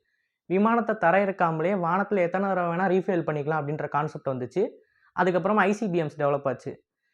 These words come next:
So, இந்த காரணத்தினால பாம்பர் ஏர்கிராஃப்டே தேவையில்லைன்னு சொல்லிட்டு அமெரிக்கன்ஸ் இதை கைவிட்டுட்டாங்க. ஆனா, அப்பயுமே இந்த ப்ராஜெக்டை திருப்பி எடுத்தாங்க. பி டூ அப்படின்ற பேர்ல. இந்த பி டூன்ற ப்ராஜெக்ட் எடுத்ததுக்கான காரணம் லாங் ரேஞ்ச் அப்புறம் எஃபிஷியன்சிக்காண்டி கிடையாது.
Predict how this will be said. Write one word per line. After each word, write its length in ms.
So, 160
இந்த 140
காரணத்தினால 720
பாம்பர் 420
ஏர்கிராஃப்டே 400
தேவையில்லைன்னு 360
சொல்லிட்டு 400
அமெரிக்கன்ஸ் 640
இதை 220
கைவிட்டுட்டாங்க. 640
ஆனா, 380
அப்பயுமே 840
இந்த 240
ப்ராஜெக்டை 800
திருப்பி 340
எடுத்தாங்க. 680
பி 260
டூ 200
அப்படின்ற 420
பேர்ல. 500
இந்த 200
பி 420
டூன்ற 240
ப்ராஜெக்ட் 560
எடுத்ததுக்கான 540
காரணம் 580
லாங் 420
ரேஞ்ச் 320
அப்புறம் 280
எஃபிஷியன்சிக்காண்டி 920
கிடையாது. 760